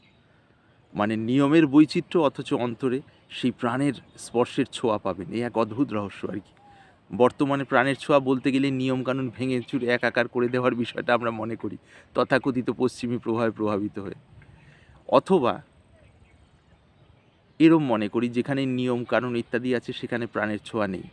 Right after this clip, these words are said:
এই দুটো জিনিসই দেখতে পাওয়া যায় এই কারণে, যেহেতু তারা প্রায় পরাবিদ্যা থেকে বঞ্চিত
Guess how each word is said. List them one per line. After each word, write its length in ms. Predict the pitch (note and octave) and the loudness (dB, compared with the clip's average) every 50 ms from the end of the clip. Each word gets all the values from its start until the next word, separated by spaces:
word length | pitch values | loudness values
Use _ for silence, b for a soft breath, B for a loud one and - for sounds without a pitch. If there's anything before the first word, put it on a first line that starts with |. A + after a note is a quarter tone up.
| - _ _ _ _ _ _ _ _ _ _ _ _ _ _ _ _ _ _ _ _ _ _ _ - | -20 _ _ _ _ _ _ _ _ _ _ _ _ _ _ _ _ _ _ _ _ _ _ _ -4
এই 120 | C3+ C#3 | -4 -2
দুটো 300 | A#2+ B2 E3 - - F3 | 0 -2 -2 2 2 2
জিনিসই 320 | D#3+ F3 F3 E3+ - - E3 | 4 4 2 2 0 0 2
দেখতে 320 | D3 D#3+ D#3 - - D#3+ | 2 2 2 2 0 0
পাওয়া 200 | D#3+ E3 D#3 D3+ | 2 2 2 2
যায় 120 | D#3+ D#3 | 2 2
এই 100 | C#3+ D3+ | 0 2
কারণে, 380 | - - D#3+ D#3 C#3+ A2+ G#2+ G#2 - - - | 2 4 4 4 4 0 -2 -6 -10 -14 -18
যেহেতু 460 | G2+ F#2+ A2+ C3 C3 D#3+ E3 - F3 | -12 -2 0 2 2 2 0 -2 -6
তারা 360 | D#3 - D#3 C#3 C3 C3+ C#3 - - _ _ _ _ _ _ | -4 0 2 2 4 2 0 -2 -8 _ _ _ _ _ _
প্রায় 340 | C#3+ C3 B2+ C3+ D#3+ F#3 F#3+ - - | 6 8 8 8 8 6 4 0 2
পরাবিদ্যা 540 | C#3 C#3 C#3 C#3 C3 C3 C3+ C3 B2 C3 B2 | 4 6 6 6 4 2 -2 0 2 0 0
থেকে 280 | - C#3+ A#2+ - C#3 | 0 -2 -4 -2 -4
বঞ্চিত 500 | A#2+ A#2 A2+ G#2 G2+ - - G2+ - E2+ | -2 -2 -4 -4 -4 -6 -10 -10 -12 -14